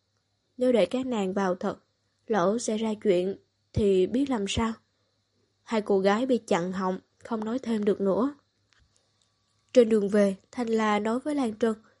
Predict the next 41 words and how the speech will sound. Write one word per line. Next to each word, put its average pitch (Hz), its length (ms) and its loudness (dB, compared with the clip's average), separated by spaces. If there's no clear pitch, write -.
"Sau 233 200 -2
này 202 300 0
phòng 196 260 -4
các 277 220 -2
cô 233 160 4
muốn 254 160 -2
làm 226 240 2
gì 202 320 2
thì 226 120 -2
tự 208 240 2
đi 254 220 4
mà 247 140 -2
làm, 202 220 0
đừng 202 220 -4
lôi 220 160 -2
kéo 277 260 0
phòng 233 220 -2
bọn 196 180 2
ta 226 220 -2
nữa, 220 260 0
bọn 196 260 2
ta 214 360 0
nào 214 200 -2
muốn 240 240 -2
trèo 202 180 4
cao." 233 300 -2
Tố 240 180 4
La 247 320 2
và 208 140 0
Thiến 240 260 -2
La, 240 340 0
một 220 180 -2
người 202 200 4
bị 190 180 6
lừa, 208 300 2
một 208 220 -6
người 196 320 0
bị 190 220 0
chị 185 200 4
em 226 160 0
hại. 196 340 -2